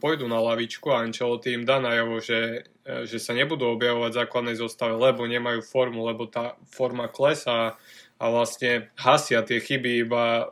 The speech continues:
skúsenostiami, ktoré majú z dlhoročného pôsobenia. E, či by to neznamenalo taký úpadok morálky, že tomu týmu by sa možno prestalo dariť. Ja som rozmýšľal nad tým,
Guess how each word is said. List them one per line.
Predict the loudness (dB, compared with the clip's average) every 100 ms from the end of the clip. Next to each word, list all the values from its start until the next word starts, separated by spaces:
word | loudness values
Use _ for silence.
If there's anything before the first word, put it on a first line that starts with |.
| -10
skúsenostiami, | -10 -6 -2 0 -2 -2 -2 0 -4
ktoré | -4 -2 -2
majú | 2 2 2 0
z | -6 -4
dlhoročného | 0 2 2 -2 -2 -4 -2
pôsobenia. | -2 -2 -2 -2 -2 -4 -4 -8 -20 -20 -20 _
E, | 2 2
či | 2 -2
by | 0
to | 2
neznamenalo | 2 2 2 4 6 8 8 6 4
taký | 2 2 -2
úpadok | 2 4 2
morálky, | 0 2 4 2 0 -2
že | -2 -2 -2
tomu | -2 0 -2
týmu | -4 -2
by | -4 -6
sa | -2 0 0 -2 -6 -20 _ _ -8
možno | -2 -2 0 0
prestalo | 0 2 2 2 4
dariť. | 4 4 -2 -12
Ja | -10 -6 -4
som | -4 -6
rozmýšľal | -4 -4 -6 -4 -4 -4
nad | -4
tým, | -8